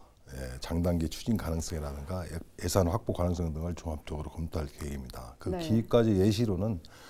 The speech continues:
Speaker 1: 아, 일단 신재생 에너지, 아, 펀드를 조성을 한다든지
Speaker 2: 네.
Speaker 1: 지금까지는 없지만은 앞으로는 충남 에너지의 날을 행사를 개최를 해서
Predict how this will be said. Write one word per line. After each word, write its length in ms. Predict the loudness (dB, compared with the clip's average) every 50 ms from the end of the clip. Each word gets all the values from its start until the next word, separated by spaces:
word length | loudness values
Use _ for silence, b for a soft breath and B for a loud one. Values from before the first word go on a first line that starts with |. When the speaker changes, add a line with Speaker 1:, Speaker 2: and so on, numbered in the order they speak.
| B B B B
Speaker 1:
아, 360 | -10 -8 -6 -6 -6 -6 -8 -10
일단 320 | -4 -2 0 0 0 0
신재생 580 | -2 -2 0 0 2 4 4 6 6 6 4 6
에너지, 560 | 4 4 2 2 0 0 0 0 0 0 -2 -6 -12 -18
아, 140 | -16 -16 -16 -16
펀드를 720 | -8 -6 -6 -2 0 0 2 2 0 0 -2 -2 -2 -2 -2
조성을 340 | -2 0 2 2 2 2 0
한다든지 800 | -2 -4 -2 -2 -2 -2 -2 -4 -4 -4 -6 -4 -4 -2 -2 -2
Speaker 2:
네. 220 | -2 -4 -6 -8 -10 -14 B B B B B -18
Speaker 1:
지금까지는 880 | -14 -6 -4 -2 -2 0 0 0 0 0 0 0 0 0 0 0 0 -2
없지만은 640 | -2 -4 -2 0 2 2 2 0 -2 -4 -4 -4 -6 -6
앞으로는 460 | -8 -8 -8 -6 -6 -4 -2 -2 -4
충남 440 | -2 -2 0 0 4 6 6 6 6
에너지의 640 | 4 4 4 4 6 6 4 4 2 0 0 0 -2
날을 300 | -4 -4 -4 -4 -4 -4
행사를 340 | -2 -2 0 0 0 -2 -2
개최를 400 | -4 -6 -6 -6 -6 -2 0 0
해서 500 | 0 0 0 -6 -8 -8 -8 -8 -8 -10